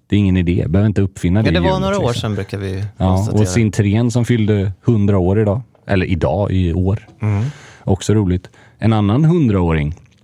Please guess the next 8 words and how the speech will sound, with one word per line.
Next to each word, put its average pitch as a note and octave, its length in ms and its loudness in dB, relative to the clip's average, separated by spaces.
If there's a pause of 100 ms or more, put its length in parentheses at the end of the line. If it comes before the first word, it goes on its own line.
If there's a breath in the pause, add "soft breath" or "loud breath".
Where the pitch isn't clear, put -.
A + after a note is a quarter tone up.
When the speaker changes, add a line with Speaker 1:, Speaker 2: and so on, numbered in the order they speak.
(560)
Speaker 1:
innan F2+ 300 2
vi E2+ 60 2
avslutar. D#2 520 -2 (240)
Speaker 2:
Prins - 520 -8 (280)
Speaker 1:
Ja, E2+ 300 0 (180)
Speaker 2:
Philip. F#2 200 0
Speaker 1:
nästan. D2 460 -4 (260)
Nästan. D#2+ 680 -4